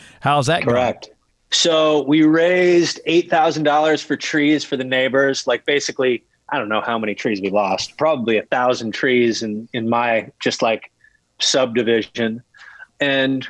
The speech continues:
Speaker 2: we've got eight thousand bucks to put up new trees, which we're planning to plant on the, on the one year anniversary, which will be March third.
Speaker 1: Oh, cool.
Speaker 2: Um, which also just so happens to coincide with a record that I'm releasing called Evergreen, which we did not plan.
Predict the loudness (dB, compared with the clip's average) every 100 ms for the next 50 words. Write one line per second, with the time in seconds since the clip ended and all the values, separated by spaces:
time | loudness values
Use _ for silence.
0 | 0 0 2 -2 0 0 2 0 0 -2
1 | 0 0 0 -4 -4 0 2 0 0 -2
2 | 0 0 0 0 -2 -2 -4 0 -2 0
3 | -2 0 2 0 0 -4 -2 0 0 -4
4 | -2 -2 0 0 0 -2 _ -4 0 2
5 | 2 2 2 0 2 2 2 2 4 2
6 | 2 2 2 0 -2 0 2 2 0 -6
7 | -10 -4 -4 -4 -10 _ -2 0 0 -2
8 | -4 -10 _ _ _ -4 -2 0 2 2
9 | 2 2 2 0 -2 0 0 0 0 -2
10 | -4 -2 0 0 0 0 2 0 -2 -4
11 | -2 0 0 0 -2 0 0 0 0 2
12 | 2 0 -4 0 -2 0 0 0 2 2
13 | 2 0 0 0 0 0 0 -2 -2 -2
14 | 0 2